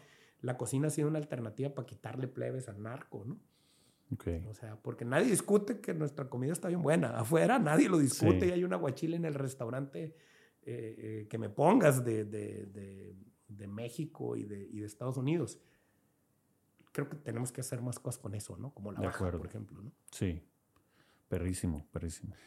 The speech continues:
Speaker 2: Es que fíjate que yo personalmente, pues, alguna vez, ¿te acuerdas que publiqué un artículo contigo una
Speaker 1: Ujú.
Speaker 2: vez de los sociópatas y no sé
Speaker 1: Ujú.
Speaker 2: qué? <laughs> A mí me pasó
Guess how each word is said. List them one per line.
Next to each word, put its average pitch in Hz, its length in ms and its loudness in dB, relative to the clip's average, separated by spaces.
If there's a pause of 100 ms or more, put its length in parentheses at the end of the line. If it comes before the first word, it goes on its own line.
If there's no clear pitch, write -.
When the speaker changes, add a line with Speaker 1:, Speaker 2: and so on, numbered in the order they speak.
Speaker 2:
Es - 80 -18
que - 80 4
fíjate 131 340 4
que 107 320 8
yo 123 280 6
personalmente, 143 640 8
pues, - 240 -6
alguna 123 300 8
vez, 175 180 2
¿te 151 80 4
acuerdas 143 240 4
que 175 100 2
publiqué 110 340 4
un 147 60 10
artículo 175 460 4
contigo 139 420 6
una 160 180 8
Speaker 1:
Ujú. 165 100 8
Speaker 2:
vez 175 120 6
de 127 220 8
los 98 240 4
sociópatas 123 840 4
y - 40 6
no 139 100 8
sé 139 80 6
Speaker 1:
Ujú. 143 80 2
Speaker 2:
qué? 123 240 2
<laughs> - 1400 0
A 113 100 10
mí 107 80 12
me 139 140 12
pasó 143 580 4